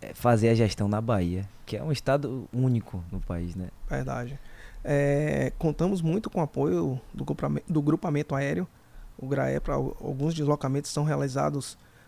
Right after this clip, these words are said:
Speaker 2: ou por helicópteros ou por, por, ou por aviões do grupamento aéreo. O graé é uma grande força pra fazer a atividade de operações especiais chegar em determinados locais. Temos um, tem sido aprimorado também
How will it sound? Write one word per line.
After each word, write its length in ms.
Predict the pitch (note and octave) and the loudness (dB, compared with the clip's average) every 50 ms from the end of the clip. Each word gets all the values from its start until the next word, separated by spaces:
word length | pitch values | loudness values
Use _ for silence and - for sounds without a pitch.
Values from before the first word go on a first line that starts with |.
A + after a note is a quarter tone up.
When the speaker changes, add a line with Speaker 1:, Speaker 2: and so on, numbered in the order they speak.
| - - | -14 -8
Speaker 2:
ou 120 | - C#3 C3+ | -8 -8 -4
por 140 | - - C#3+ | -2 0 0
helicópteros 560 | C#3+ D3 C#3 - - C#3 D#3 D#3 - D3 D3 C#3+ | 0 0 0 0 0 0 0 2 0 0 0 0
ou 80 | C#3 | 0
por, 460 | - - C#3+ D3 C#3+ C#3 C#3 C#3 B2+ - - - - - | 0 -2 -2 -2 0 -2 -2 -4 -6 -8 -12 -18 -8 -4
por, 180 | - C#3+ D3 - - | -2 -2 -2 0 0
ou 120 | - E3+ | 0 0
por 240 | D#3+ - D#3+ D3+ D3 | 2 2 2 4 4
aviões 580 | D3 D3+ D3 D3 C#3 C3+ D3 E3+ F#3+ - - - - - - - - - - - - - - - - | 4 2 2 2 0 0 0 -2 -4 -6 -10 -16 -18 -20 -20 -20 -20 -20 -18 -18 -16 -16 -14 -10 -6
do 160 | C3+ C3+ C3 | -4 -4 -2
grupamento 520 | B2+ C#3 C#3 - C3 C3 C3+ C#3 - - C#3+ | 0 0 0 0 0 0 0 -2 -2 0 0
aéreo. 360 | C3 C3+ C3+ C#3+ D#3+ D#3+ D3 - - - - - | 0 2 2 2 0 0 -2 -4 -8 -18 -16 -10
O 40 | C#3 | -6
graé 260 | B2+ C3 C3+ C3 C#3 | -4 -2 -2 0 0
é 40 | D3 | 2
uma 240 | D3 C#3+ C#3 C#3+ C#3+ | 2 2 2 0 0
grande 260 | C3+ C3+ D3 D#3 D#3+ | 0 0 0 -2 -2
força 520 | - - - C3+ D3 E3 - - C#3+ C3+ - - - - - | -4 -4 -2 -2 0 0 -2 -2 -4 -6 -6 -10 -18 -12 -8
pra 120 | - C#3 | -6 -4
fazer 340 | - - C3+ B2+ C#3 C#3 C#3+ | -2 -2 -2 0 0 0 0
a 100 | C#3 C#3 | 0 0
atividade 360 | B2+ - - C#3+ C#3+ C#3 C#3 | -2 -4 -6 -4 -2 -2 -2
de 40 | C#3+ | -2
operações 380 | - - C#3+ C3+ - - C3+ - | -4 -4 -4 -4 -4 -4 -6 -6
especiais 580 | - - D3 C#3 - - C#3 C3 C3 B2+ - - - - - - - - - - - - - - - | -6 -6 -6 -6 -4 -4 -4 -4 -4 -6 -8 -12 -18 -20 -20 -20 -20 -20 -20 -20 -20 -20 -20 -18 -12
chegar 400 | - - - E3 D#3 C#3 C#3+ D3+ | -6 -2 0 0 2 2 2 2
em 40 | D#3+ | 2
determinados 520 | D#3 D3 - D3 C#3+ C#3+ C#3 C3+ C3+ C3+ | 0 0 0 0 0 0 0 -2 -2 -2
locais. 560 | C3+ C#3 C3+ - - B2+ C3 D3 - - - - - - - - - - - - - - - - - - - - - | -2 -2 -2 -2 -2 -2 -2 -2 -4 -8 -10 -14 -18 -20 -20 -20 -20 -20 -20 -18 -14 -12 -12 -12 -12 -14 -14 -4 0
Temos 440 | D3 D3 D#3+ F#3+ G#3+ G#3+ F#3 D#3 D#3+ | 2 4 4 4 4 4 2 2 2
um, 540 | E3+ E3 D#3+ D#3 D3+ D3 C#3+ C#3+ C#3 E3+ - - C#3+ C#3+ - - - - - - - - - - - - - - - - - | 2 2 4 4 4 2 2 2 0 -2 -4 -6 -10 -12 -12 -14 -20 -20 -20 -20 -20 -20 -20 -20 -20 -20 -20 -20 -20 -10 -4
tem 140 | - E3 E3 | 0 0 2
sido 320 | D3+ - - E3+ F3+ F3+ F3+ | 2 0 -2 0 2 2 4
aprimorado 580 | - - E3 E3 D#3 D3 C#3 C#3 C#3+ C#3+ D3 | 4 4 2 4 4 4 4 4 4 2 2
também 500 | C#3+ - D3+ C#3 C3+ C3+ C3+ C#3+ C#3+ C#3 | 0 0 0 0 0 0 0 0 -2 -4